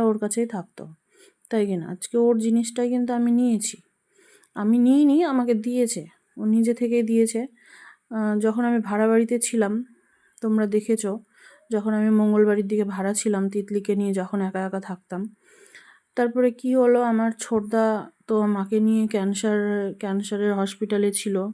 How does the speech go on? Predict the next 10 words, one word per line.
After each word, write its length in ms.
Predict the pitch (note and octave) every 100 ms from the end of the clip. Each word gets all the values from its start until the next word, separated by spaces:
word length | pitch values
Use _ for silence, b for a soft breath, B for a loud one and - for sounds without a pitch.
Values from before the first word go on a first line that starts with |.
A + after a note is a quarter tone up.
| _
মুম্বাই। 440 | A3 G3+ G3+ G3 F3+ G#3+ b b b b b b -
মুম-, 380 | A3+ A3+ A3 A3
মুম্বাই 440 | A3 A3+ A3 A3 G#3+
থেকে 220 | A3+ G#3+
আসলো, 380 | G3 G3 A3 G3+ A3+ _ _ _ _ _ _ _ _ - -
আসার 300 | A3 G#3+ A3
পরে 240 | G#3+ G#3+ A3
হচ্ছে, 360 | G#3+ G#3+ A3+ G3+ - b b b b
আহ, 300 | A3 G3 F#3 F#3+ G3 _ _
ছোটদাই 480 | - G#3+ G3+ A#3